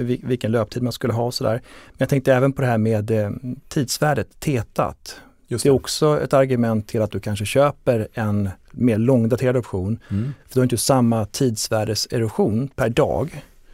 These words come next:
Speaker 1: Det blir inte samma
Speaker 2: Nej, just det.
Speaker 1: avbränning.
Speaker 2: Nej.
Speaker 1: Så det är också en, en bra grej om du tittar på en, en längre löptid helt enkelt.
Speaker 2: Mm.
Speaker 1: Och ska man fördjupa sig lite mer, vi brukar prata om andra strategier när man just då vill tjäna pengar på tiden som går.
Speaker 2: Mm.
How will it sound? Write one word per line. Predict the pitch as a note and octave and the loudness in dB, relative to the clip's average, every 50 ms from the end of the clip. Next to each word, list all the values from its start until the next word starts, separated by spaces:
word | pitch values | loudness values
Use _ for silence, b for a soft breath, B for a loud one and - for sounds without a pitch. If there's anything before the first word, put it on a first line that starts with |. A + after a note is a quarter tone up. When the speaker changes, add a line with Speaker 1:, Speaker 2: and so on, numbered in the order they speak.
| b b b b - | b b b b -8
Speaker 1:
Det | - C3+ | -2 0
blir | C#3 | 0
inte | C3+ C3+ B2 | 2 2 2
samma | - C3 | 4 6
Speaker 2:
Nej, | C3 C3+ | 6 6
just | B2 A2+ | 6 4
det. | - | 4
Speaker 1:
avbränning. | C3+ B2+ A#2 G#2+ F#2 E2 G2+ B2+ A2+ | 2 2 2 0 -2 -4 -6 -6 -6
Speaker 2:
Nej. | A2 G#2+ A2+ B B B B B B B B | -4 -6 -6 B B B B B B B B
Speaker 1:
Så | - - D3+ | 0 2 4
det | D3+ | 6
är | D3 | 6
också | C3 A#2+ - - - C#3 B2+ B2 A#2 - | 4 4 0 0 2 4 4 4 4 2
en, | C3+ B2+ A#2 A2+ A2+ | 0 2 2 2 2
en | - - B2 A#2 A2 | 2 0 0 0 2
bra | A2 A2 G#2+ A2+ | 4 4 4 4
grej | A2 A#2+ G#2 G2+ G#2 G#2 G#2+ | 4 2 2 2 2 0 0
om | - B2 A2 | 0 0 0
du | G#2 | -2
tittar | - - - - G2+ | -2 -4 -4 -6 -4
på | - - A2 | -2 -2 -2
en, | G2+ G2+ G2+ - - | -2 -2 -4 -4 -4
en | A2+ A2+ | -4 -4
längre | A2+ G#2 A2 A#2+ A#2+ A2+ G#2 - | -2 -2 0 0 0 0 -2 -4
löptid | G2 G2 G#2 G#2 - - - - - - - | -4 -2 -2 -4 -4 -6 -8 -8 -8 -8 -6
helt | B2+ - - - - | -6 -8 -8 -8 -10
enkelt. | - - - - - C3+ - - - - | -10 -12 -10 -12 -12 -14 -12 -12 -10 -8
Speaker 2:
Mm. | G#2+ A#2 D3 D#3+ - - B B B B B B B B B B B | -8 -6 -8 -8 -12 -16 B B B B B B B B B B B
Speaker 1:
Och | - A2+ | -4 -4
ska | - - C#3+ | -2 0 2
man | C3+ A#2+ | 2 2
fördjupa | - C#3 C3 B2 - B2 | 2 2 0 2 2 0
sig | A#2 - C3+ | 0 2 0
lite | C3 C3 - - A#2+ | 0 0 0 0 2
mer, | A#2 A#2+ A#2+ B2 A#2+ | 2 2 4 4 4
vi | B2+ | 4
brukar | B2 B2+ B2 - B2 | 2 2 0 0 0
prata | - - C3+ A#2+ - - - A#2+ | 0 0 0 -2 -2 0 0 2
om | A#2 A#2 A2+ A#2 A2+ G2+ - - | 4 4 2 2 0 -2 -4 -2
andra | - B2+ A#2+ A#2 G#2+ | 0 2 2 2 0
strategier | - - A2+ - - G#2+ - - A2 A2 A2 A#2 A#2+ A#2+ | -2 -4 -4 -4 -4 -8 -4 -2 -2 0 0 0 0 2
när | B2 B2 | 2 2
man | A#2 A2+ | 0 0
just | A2 G#2 - - | 0 -2 -4 -6
då | - G#2+ | -6 -2
vill | G#2 G#2+ G2+ G2+ - B B B B B | -2 -2 -2 -4 -8 B B B B B
tjäna | B - B2+ A#2 G2+ | B -4 -2 -2 -2
pengar | - - D#3 E3 E3 D#3 D3 | 0 0 2 2 2 2 0
på | - - - A2 G#2 G2+ G2+ - - - _ - _ - - | -2 -2 -2 0 0 0 -2 -4 -12 -20 _ -20 _ -16 -6
tiden | - - E3 E3+ D3+ C#3+ A#2 | 0 2 2 2 2 0 0
som | - G2 F#2 | -2 -4 -4
går. | - - E2+ G#2 C#3+ E3+ - | -4 -4 -4 -4 -4 -4 -4
Speaker 2:
Mm. | G#2 G2+ G#2 A2 B2 | -2 -2 -2 -2 -2